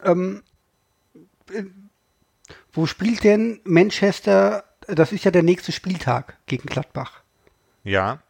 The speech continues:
Speaker 1: So, wo spielt denn Manchester? Ach, die haben jetzt ein Heimspiel. Ah, die haben ja jetzt dann wahrscheinlich ein
Speaker 2: Ja,
Speaker 1: Heimspiel. Ja,
Speaker 2: genau,
Speaker 1: ja, genau,
Speaker 2: das
Speaker 1: genau.
Speaker 2: ist auch, das ist auch, äh
Speaker 1: Aber es gibt doch mehrere englische Mannschaften, auch im, im, im uefa Cup, die, ich meine, die dürfen ja in viele Länder eigentlich nicht einreisen.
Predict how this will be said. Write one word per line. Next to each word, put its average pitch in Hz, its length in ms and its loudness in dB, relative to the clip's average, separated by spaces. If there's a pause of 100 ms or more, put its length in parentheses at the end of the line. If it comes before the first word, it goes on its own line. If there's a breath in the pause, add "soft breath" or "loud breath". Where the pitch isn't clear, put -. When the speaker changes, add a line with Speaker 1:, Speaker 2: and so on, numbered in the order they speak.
(120)
Speaker 1:
So, 135 220 -6 (160 soft breath)
wo 160 100 -2
spielt 208 260 -2
denn 190 120 4
Manchester? 196 540 0
Ach, 160 80 2
die 175 180 0
haben 185 80 4
jetzt 175 160 4
ein 175 80 0
Heimspiel. 180 420 -2
Ah, 151 200 4
die 147 100 0
haben 147 80 0
ja 143 80 2
jetzt 143 140 -2
dann 143 140 0
wahrscheinlich 139 340 -6
ein 110 140 -4
Speaker 2:
Ja, 131 180 8
Speaker 1:
Heimspiel. 113 260 -4
Ja, 113 100 -2
Speaker 2:
genau, 131 300 4
Speaker 1:
ja, 110 40 2
genau, 123 120 -2
Speaker 2:
das 123 120 4
Speaker 1:
genau. 131 120 -4
Speaker 2:
ist 123 60 -2
auch, 135 220 4 (180)
das 117 160 0
ist 123 160 -6
auch, 113 320 -2
äh 107 260 -4 (300 loud breath)
Speaker 1:
Aber 151 100 0
es 131 100 -2
gibt - 160 -4
doch 190 100 6
mehrere 190 440 4
englische 156 320 0
Mannschaften, 131 540 0
auch 156 180 -2
im, 156 220 0
im, 160 260 -4
im 147 140 -4
uefa 190 340 -4
Cup, - 320 -4 (460 loud breath)
die, 143 120 -6 (480)
ich 208 80 -8
meine, 165 200 2
die 156 100 -4
dürfen 180 300 2
ja 160 80 6
in 156 60 4
viele 285 300 0
Länder 147 360 4
eigentlich 139 280 -2
nicht 147 180 -2
einreisen. 131 640 -4